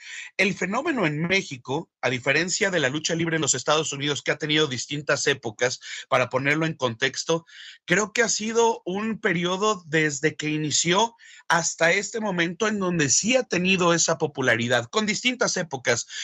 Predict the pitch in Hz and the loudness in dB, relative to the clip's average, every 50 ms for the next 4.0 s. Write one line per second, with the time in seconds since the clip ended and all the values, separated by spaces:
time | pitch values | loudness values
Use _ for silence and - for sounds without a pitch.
0 | - - - - 196 190 - - 214 220 214 220 220 - 202 170 175 160 165 180 | -10 -6 -2 0 0 2 2 2 0 2 2 2 0 0 -2 -2 -2 -4 -2 0
1 | 175 180 185 190 185 185 170 160 156 156 147 165 175 180 180 170 170 160 - - | 0 0 2 0 0 2 2 2 2 2 2 2 2 2 2 0 0 -2 -4 -10
2 | - - - - 160 160 151 147 147 143 139 139 135 135 135 131 131 131 123 123 | -16 -12 -4 0 2 4 4 4 2 2 0 0 0 0 0 0 2 2 2 2
3 | - _ _ _ - 147 135 131 139 135 - - _ - 151 156 147 - 175 170 | 0 _ _ _ 0 0 2 4 2 2 0 -2 _ -10 -8 -8 -8 -8 -12 -16